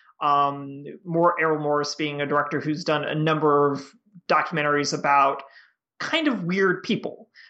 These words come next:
which is very centered in this, in, uh, How To with John Wilson, uh, from the Mandela Effect conference, which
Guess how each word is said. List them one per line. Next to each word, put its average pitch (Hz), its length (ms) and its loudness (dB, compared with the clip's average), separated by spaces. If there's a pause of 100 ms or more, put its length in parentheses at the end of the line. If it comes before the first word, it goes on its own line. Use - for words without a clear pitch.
which - 460 2 (100)
is 180 220 4
very 170 840 2 (300)
centered 151 760 -2
in 156 220 -2
this, 151 380 0 (540)
in, 151 380 0
uh, 139 340 4
How 160 260 2
To 156 280 -4
with 135 140 -10
John 131 200 -6
Wilson, 147 520 -4 (380)
uh, 139 260 6
from 147 640 0
the 156 80 0
Mandela 175 400 4
Effect - 280 -4
conference, 139 500 -6
which - 280 -8